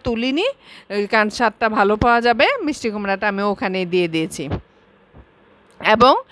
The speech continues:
মিষ্টি কুমড়ায় দেখেন, মিষ্টি কুমড়া থেকে অনেক পানি উঠছে। আমি কিন্তু এখন ঝোল দেই নাই বা পানি দেই নাই,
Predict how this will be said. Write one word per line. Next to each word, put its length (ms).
মিষ্টি 340
কুমড়ায় 320
দেখেন, 560
মিষ্টি 340
কুমড়া 320
থেকে 260
অনেক 320
পানি 260
উঠছে। 340
আমি 240
কিন্তু 240
এখন 320
ঝোল 280
দেই 160
নাই 220
বা 120
পানি 320
দেই 220
নাই, 200